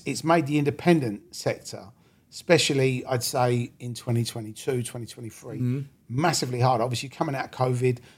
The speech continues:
Speaker 1: and, and obviously the studios have had to ramp stuff up,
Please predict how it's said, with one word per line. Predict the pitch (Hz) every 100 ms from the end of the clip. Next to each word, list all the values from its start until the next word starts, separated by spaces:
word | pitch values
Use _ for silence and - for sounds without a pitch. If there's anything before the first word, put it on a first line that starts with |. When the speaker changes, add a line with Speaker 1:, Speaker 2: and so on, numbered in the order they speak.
| _ -
Speaker 1:
and, | 127 131
and | 143
obviously | 135 123 - 127
the | 123 123
studios | - 170 135 127
have | 120
had | 127 -
to |
ramp | 123 127 117
stuff | - 117 135
up, | 120